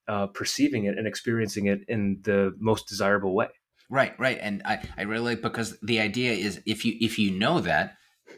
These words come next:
Speaker 2: or empowered with that information, then you can kinda craft it. You know,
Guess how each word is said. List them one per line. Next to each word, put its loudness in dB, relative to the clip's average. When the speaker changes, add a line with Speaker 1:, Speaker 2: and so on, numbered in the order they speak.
Speaker 2:
or -4
empowered 0
with -6
that -6
information, -8
then -4
you -4
can -4
kinda -2
craft -2
it. -12
You -12
know, -12